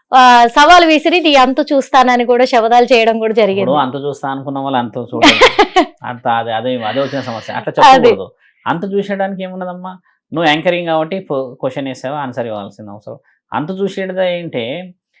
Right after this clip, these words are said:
Speaker 2: ఆయన ఇక్కడ వరకు పరిస్థితులు వచ్చేది కాదు. ఇంకా అదృష్టం ఏంటంటే అమ్మా,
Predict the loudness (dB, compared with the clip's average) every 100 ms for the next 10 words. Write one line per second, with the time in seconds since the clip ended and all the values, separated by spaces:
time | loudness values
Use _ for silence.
0 | _ _ -8 -6 -4 -6 -6 -8 -10 -10
1 | -12 -12 -16 -20 _ _ _ _ -20 -16
2 | -6 -4 -4 -4 -6 -6 -6 -10 -8 -10
3 | -8 -10 -12 -12 -6 -6 -4 -8 -12 -16
4 | -14 -12 -12 -12 -12 -12 -14 -14 -14 -16
5 | -18